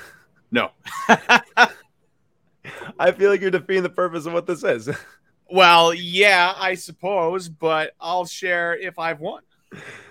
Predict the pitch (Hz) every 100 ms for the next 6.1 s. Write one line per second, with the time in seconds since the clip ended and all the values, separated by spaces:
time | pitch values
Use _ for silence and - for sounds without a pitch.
0 | _ 156 147 156 143 147 120 101 _ _
1 | _ _ _ _ 135 139 - 127 165 156
2 | 139 120 _ 131 127 120 123 117 110 113
3 | - 127 147 139 131 117 120 117 117 110
4 | 107 107 107 104 107 101 104 101 101 95
5 | 101 95 98 98 95 92 90 95 92 90